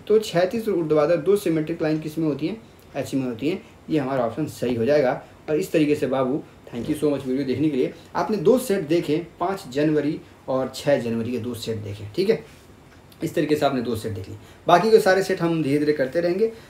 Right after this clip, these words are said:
Exam आने से पहले आपके सारे set ये हो जाएंगे और इसके बाद भी जो दो हज़ार तेईस में paper हुआ था वो भी सारे set हो जाएंगे ताकि मज़ा आ जाएगा। मतलब मैं ये चाहता हूँ कि जब आप paper देने बैठे तो कम से कम एक बार पूरा देख लें कि कैसे बनाएं। उसके बाद as it is सवाल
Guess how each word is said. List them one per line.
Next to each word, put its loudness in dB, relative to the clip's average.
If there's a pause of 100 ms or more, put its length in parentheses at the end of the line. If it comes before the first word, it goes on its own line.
(200)
Exam 4
आने 2
से -10
पहले 4
आपके 0
सारे 4
set 2
ये 2
हो 6
जाएंगे 6
और 10
इसके 4
बाद 6
भी -2
जो 2
दो 2
हज़ार 2
तेईस 0
में -2
paper 0
हुआ 4
था -2
वो 2
भी 2
सारे 0
set -6
हो -2
जाएंगे -2 (320)
ताकि -4
मज़ा 0
आ -2
जाएगा। -4
मतलब -4 (500)
मैं 4
ये 4
चाहता 4
हूँ 2
कि -4
जब 6
आप 6
paper 0
देने 2
बैठे 4
तो 0
कम 0
से -6
कम 0
एक 4
बार 4
पूरा 4
देख 0
लें 2
कि -2
कैसे 0
बनाएं। -2
उसके -6
बाद 0
as 0
it -2
is 0
सवाल 0